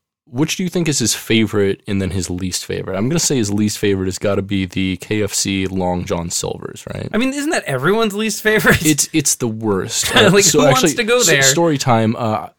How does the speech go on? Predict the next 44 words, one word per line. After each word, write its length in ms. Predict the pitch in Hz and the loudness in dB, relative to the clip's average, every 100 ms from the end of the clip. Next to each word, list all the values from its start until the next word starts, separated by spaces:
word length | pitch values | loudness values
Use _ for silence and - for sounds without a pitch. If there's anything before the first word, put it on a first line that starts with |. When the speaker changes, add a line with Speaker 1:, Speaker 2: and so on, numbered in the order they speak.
| - | -12
Speaker 1:
the 220 | 120 123 | -4 -2
one 220 | 117 143 | 2 2
in 100 | 202 | 0
Alaska 800 | 135 101 104 104 - 104 90 87 - | 0 0 0 0 -2 0 -2 -4 -6
is 260 | 123 107 - | -2 0 -2
fucking 460 | - 117 107 104 | -2 -2 0 -2
dog 360 | 98 98 92 98 | -2 -2 0 -4
shit. 240 | - 95 - | -6 -6 -4
Speaker 2:
I 120 | 202 | -2
don't 260 | 262 247 151 | -2 -4 -2
remember 460 | 156 147 202 160 | 0 0 0 -2
that. 100 | 120 | 2
Speaker 1:
There 120 | 131 147 | 4 4
was 160 | 151 | 4
one 100 | 180 | 2
on 80 | 180 | 2
Speaker 2:
Where 120 | 135 | 2
Speaker 1:
Lake 200 | 123 127 | 2 2
Otis 340 | 127 117 113 - | 2 2 0 0
a 60 | |
little 220 | 107 113 | -2 -2
bit 180 | 117 110 | -2 -4
before 300 | 107 - 107 | -6 -6 -4
we 120 | 98 92 | -4 -4
left. 460 | 92 87 - - _ _ | -4 -8 -10 -20 _ _
Speaker 2:
Okay. 280 | 143 - 135 | -12 -6 -4
Speaker 1:
Um, 420 | 110 101 95 92 - | -2 -4 -6 -10 -12
and 260 | - 107 110 | -4 -2 0
I 80 | 113 | 0
went 240 | 120 165 | 2 2
there 140 | 139 | 2
one 180 | 110 104 | 2 0
time 320 | 98 104 101 | 0 0 0
and 100 | 101 | 0
I 40 | 101 | -2
ordered 460 | - 113 113 110 104 | 0 2 2 2 2
a 60 | |
meal 340 | 104 120 113 104 | 2 2 2 0
and 80 | |
it 60 | 101 | -2
was 180 | 101 - | -2 -2
like, 240 | 95 - | -2 -2
um, 400 | 95 87 87 85 - _ _ _ _ _ _ - - | -2 0 -2 -4 -8 _ _ _ _ _ _ -6 -4
uh, 340 | 110 92 90 | -4 -4 -4